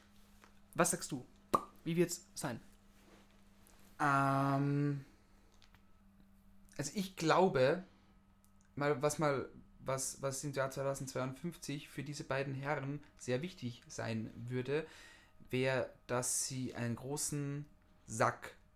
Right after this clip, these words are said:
Speaker 2: Katzenstreu mitnehmen,
Speaker 1: Mhm.
Speaker 2: weil im Jahr zweitausendzweiundfünfzig, ähm, aufgrund der Klimakrise, die es davor gegeben hat, gibt es ja keine Autos mehr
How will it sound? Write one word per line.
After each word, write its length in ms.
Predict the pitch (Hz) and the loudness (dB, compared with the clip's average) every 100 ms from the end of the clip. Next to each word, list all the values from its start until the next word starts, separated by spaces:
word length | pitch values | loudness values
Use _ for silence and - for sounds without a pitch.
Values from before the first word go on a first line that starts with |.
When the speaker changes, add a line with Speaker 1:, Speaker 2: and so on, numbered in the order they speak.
| - - - - | -20 -20 -20 -4
Speaker 2:
Katzenstreu 580 | 131 123 - - 156 156 | -2 -2 -4 -4 -2 -2
mitnehmen, 500 | 165 - 170 185 208 - - | -2 -6 -6 -6 -8 -6 4
Speaker 1:
Mhm. 240 | 135 202 - - - - - _ _ | 6 6 2 -18 -20 -20 -20 _ _
Speaker 2:
weil 600 | 120 113 107 110 139 175 - | 2 4 6 4 2 -2 0
im 80 | |
Jahr 200 | 131 120 | 2 2
zweitausendzweiundfünfzig, 1300 | 120 120 120 117 110 110 135 131 - 165 170 - - - - - | 2 0 0 -2 -4 -2 -4 -4 -2 -2 -2 -14 -20 -20 -20 -6
ähm, 320 | 117 110 104 | -2 0 0
aufgrund 380 | 107 - 131 123 | -4 -4 -6 0
der 180 | 107 104 | 0 -2
Klimakrise, 520 | - 151 160 - 165 | -4 -4 -2 -4 -8
die 40 | 147 | -8
es 40 | |
davor 220 | 151 139 | -6 -6
gegeben 200 | 139 147 151 | -4 -2 -2
hat, 80 | |
gibt 140 | 147 131 | -2 -4
es 100 | 120 | -6
ja 60 | 113 | -4
keine 240 | 113 110 | -4 -2
Autos 300 | 117 147 143 | -2 -2 -2
mehr 260 | 143 170 | -2 -2